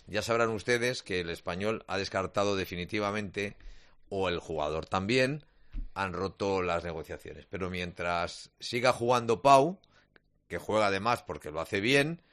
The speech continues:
está claro que hay ese pequeño puente, esa famosa frase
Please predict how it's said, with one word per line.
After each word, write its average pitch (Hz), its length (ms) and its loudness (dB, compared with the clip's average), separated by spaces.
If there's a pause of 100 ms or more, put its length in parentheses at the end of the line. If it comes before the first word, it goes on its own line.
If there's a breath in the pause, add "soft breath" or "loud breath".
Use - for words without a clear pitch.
(440 soft breath)
está 85 220 -6
claro 95 300 0
que 110 340 -2 (380)
hay 101 280 -2
ese 98 600 -2
pequeño 90 1040 -6 (580)
puente, 120 600 2 (460)
esa - 200 -10
famosa 87 360 -6
frase 87 440 -4